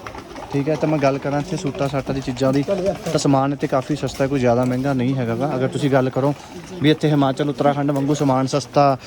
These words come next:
ਅ, ਸੌਰੀ ਮਹਿੰਗਾ ਮਿਲਦਾ ਹੈਗਾ, ਪਰ ਇੱਦਾਂ ਦਾ ਕੁਛ ਵੀ ਨਹੀਂ ਹੈ। ਇੱਥੇ ਕਾਫੀ ਚੀਜ਼ਾਂ ਬਹੁਤ ਸਸਤੀਆਂ ਨੇ, ਆ ਤੁਸੀਂ ਦੇਖ ਸਕਦੇ ਹੋ, ਕੋਈ ਐਡਾ ਮਹਿੰਗਾ ਸਿਸਟਮ ਨਹੀਂ ਹੈ ਇੱਥੇ, ਤੁਸੀਂ, ਅ, ਦੇਖ ਸਕਦੇ ਹੋ, ਹੈ ਨਾ। ਤੇ ਬਾਕੀ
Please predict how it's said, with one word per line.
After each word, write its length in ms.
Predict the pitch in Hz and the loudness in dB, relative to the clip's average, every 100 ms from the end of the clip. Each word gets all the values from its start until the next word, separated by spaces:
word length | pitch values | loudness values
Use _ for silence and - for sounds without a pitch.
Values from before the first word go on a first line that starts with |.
| - 147 | -6 0
ਅ, 20 | |
ਸੌਰੀ 240 | 147 143 | 4 6
ਮਹਿੰਗਾ 280 | 135 139 170 | 6 6 6
ਮਿਲਦਾ 280 | 156 135 131 | 4 2 2
ਹੈਗਾ, 180 | 131 170 | 2 0
ਪਰ 120 | 160 | 0
ਇੱਦਾਂ 220 | 139 147 | 2 2
ਦਾ 60 | 147 | 2
ਕੁਛ 200 | 139 147 | -2 2
ਵੀ 100 | 156 | 2
ਨਹੀਂ 180 | 135 143 | 2 0
ਹੈ। 80 | 185 - - 156 | -4 -12 -8 -4
ਇੱਥੇ 140 | 180 | 0
ਕਾਫੀ 300 | 165 151 180 | 2 2 0
ਚੀਜ਼ਾਂ 260 | 170 151 151 | -2 0 2
ਬਹੁਤ 160 | 170 | 2
ਸਸਤੀਆਂ 400 | 170 143 - 131 | 0 -4 -2 -2
ਨੇ, 100 | 123 | -2
ਆ 60 | 123 | -4
ਤੁਸੀਂ 200 | 127 135 | -6 -4
ਦੇਖ 240 | 123 123 | -2 -2
ਸਕਦੇ 300 | - 127 131 | -6 -4 -4
ਹੋ, 80 | 143 - - - - - | -4 -8 -16 -16 -16 -2
ਕੋਈ 80 | 143 | 0
ਐਡਾ 160 | 131 143 | 2 2
ਮਹਿੰਗਾ 280 | 135 143 | 2 0
ਸਿਸਟਮ 340 | 147 135 - 131 | -2 -6 -4 -2
ਨਹੀਂ 160 | 131 | 0
ਹੈ 40 | 131 | -2
ਇੱਥੇ, 200 | 123 135 | -4 -6
ਤੁਸੀਂ, 300 | 131 135 127 | -6 -6 -6
ਅ, 760 | - - - - - 113 117 110 | -8 -12 -12 -10 -4 0 0 0
ਦੇਖ 200 | 123 - | -2 -2
ਸਕਦੇ 280 | 127 117 | -6 -4
ਹੋ, 220 | 135 - - | -4 -6 -6
ਹੈ 40 | 123 | -4
ਨਾ। 120 | 156 - - - - - - - | -6 -8 -18 -18 -18 -20 -10 -2
ਤੇ 460 | 127 123 123 127 127 - - | 2 4 4 2 0 -4 -2
ਬਾਕੀ 320 | 139 - | 0 2